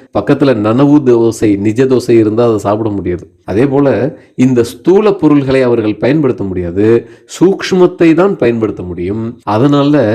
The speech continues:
இங்க நாம அளிக்கக்கூடிய ஸ்தூல பொருள்களை சூக்ஷ்மமா மாற்றுவதற்கு தான் நம் மந்திரங்களை சொல்கிறோம். நம்முடைய எண்ணங்கள், கருத்துக்கள், இந்த செயல்களை எல்லாம் ஒருங்கிணைத்து சூக்ஷ்ம பலனாக மாற்றி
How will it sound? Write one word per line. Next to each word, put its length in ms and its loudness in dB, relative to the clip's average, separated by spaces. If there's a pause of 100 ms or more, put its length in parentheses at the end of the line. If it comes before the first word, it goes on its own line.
(240)
இங்க 200 0
நாம 260 0
அளிக்கக்கூடிய 580 2
ஸ்தூல 380 2
பொருள்களை 560 -2 (380)
சூக்ஷ்மமா 720 2 (440)
மாற்றுவதற்கு 880 0
தான் 200 0
நம் 220 -2
மந்திரங்களை 640 -2
சொல்கிறோம். 640 -4 (500)
நம்முடைய 460 4 (420)
எண்ணங்கள், 500 2
கருத்துக்கள், 600 0
இந்த 180 -2
செயல்களை 500 2
எல்லாம் 340 0
ஒருங்கிணைத்து 640 0 (340)
சூக்ஷ்ம 520 0
பலனாக 520 -2
மாற்றி 520 -2